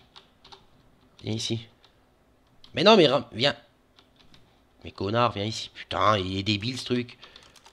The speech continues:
Viens là. Hop, nickel. Allez, c'est parti. On va rechercher du bois.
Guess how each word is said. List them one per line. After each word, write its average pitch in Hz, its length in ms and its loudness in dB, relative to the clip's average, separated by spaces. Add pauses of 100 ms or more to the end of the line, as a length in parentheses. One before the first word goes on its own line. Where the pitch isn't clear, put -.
(300)
Viens 127 220 4
là. 127 280 0 (2000)
Hop, 139 200 4 (420)
nickel. 110 360 -2 (1400)
Allez, 123 240 6
c'est 123 160 -2
parti. 120 480 -2 (960)
On 120 100 0
va 120 100 6
rechercher 110 380 -2
du 101 120 -10
bois. 131 420 4